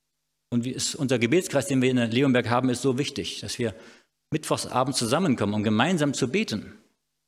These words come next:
für Menschen. Und das hat schon so viel bewirkt, das gemeinsame Gebet. Ja. Ich denke jetzt nur an, an Nicole. Äh, wo ist Nicole? Da. Nicole.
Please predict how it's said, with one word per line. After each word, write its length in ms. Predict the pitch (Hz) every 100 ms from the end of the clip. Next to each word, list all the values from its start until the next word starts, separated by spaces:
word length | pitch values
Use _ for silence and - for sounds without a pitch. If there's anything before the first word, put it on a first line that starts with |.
| -
für 100 | 120
Menschen. 420 | 131 160 - - - _ _ _ _ _ _ _ _ _ _ _ _ _
Und 640 | 135 123 - - - -
das 140 | 139
hat 100 | 151
schon 140 | - 135
so 140 | 127
viel 160 | 175 175
bewirkt, 560 | 139 131 98 - - - - _ _ _ _ _ _
das 160 | 110
gemeinsame 480 | - 110 113 107 101
Gebet. 460 | 98 101 85 - - - _ _ _ _ _ _ _
Ja. 80 | - - - _ _ _ _ _ -
Ich 80 | -
denke 180 | 180 147
jetzt 160 | 143 151
nur 140 | 147
an, 220 | 135 123
an 120 | 123
Nicole. 420 | 123 120 175 135 90 - - _ _ _ _ _ -
Äh, 180 | 107 98 80 - _
wo 80 | 165
ist 120 | 165
Nicole? 360 | 123 - 101 85 - - _ _ _
Da. 240 | - 147 95 - - _ _ _ _ _
Nicole. 360 | 117 127 107